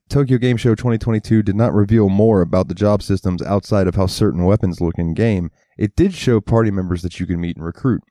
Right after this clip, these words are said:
Here are the Harvestella characters who appeared during the stream. Arya, a scientist, a girl who has time traveled due to some accident. She is searching for a way to return home,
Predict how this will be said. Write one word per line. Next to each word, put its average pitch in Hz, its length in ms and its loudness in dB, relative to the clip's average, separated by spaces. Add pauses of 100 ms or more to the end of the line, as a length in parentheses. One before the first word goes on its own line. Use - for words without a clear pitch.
(400)
Here 190 280 -2
are 107 180 2
the 90 120 0
Harvestella 104 580 0
characters 92 420 0
who 92 120 2
appeared 85 520 0 (100)
during 85 280 0
the 80 80 -6
stream. 80 420 -6 (240)
Arya, 104 460 0 (340)
a - 60 -12
scientist, 90 760 -4 (280)
a 95 80 -4
girl 113 320 2
who 98 340 0
has 90 240 -6
time 131 380 -2
traveled 92 420 -2
due 95 140 2
to 87 80 -2
some 104 320 -2
accident. 82 560 -8 (260)
She 110 200 -4
is 95 100 0
searching 117 320 0
for 107 100 0
a 95 80 4
way 101 140 4
to 95 80 2
return 92 440 -2
home, 98 440 0